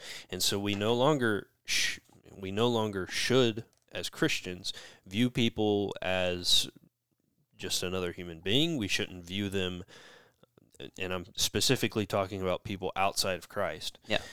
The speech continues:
Speaker 1: It, we should no longer view them as, uh, you know, somebody we don't like because they do s-, do things wrong.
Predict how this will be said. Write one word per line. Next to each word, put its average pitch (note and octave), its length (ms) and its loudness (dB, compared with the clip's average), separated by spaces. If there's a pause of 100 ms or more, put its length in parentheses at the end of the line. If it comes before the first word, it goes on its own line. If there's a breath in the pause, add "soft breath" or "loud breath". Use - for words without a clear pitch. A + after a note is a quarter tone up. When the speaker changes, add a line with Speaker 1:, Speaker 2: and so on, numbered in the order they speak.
(180 loud breath)
Speaker 1:
It, G#2 200 -8
we G2 100 -4
should G2+ 220 0
no A2 120 4
longer A2 320 0
view G2 280 -2
them G#2 280 0
as, F2+ 540 -2
uh, F2 460 -4 (800)
you G2 160 -10
know, F#2+ 100 -4
somebody A2+ 600 4
we G2+ 140 0
don't A2+ 260 0
like G#2+ 280 4
because G2+ 300 -4
they F2+ 340 -2
do G#2+ 120 -4
s-, - 240 0
do G2+ 360 -6
things G2 320 -4
wrong. G#2+ 460 -2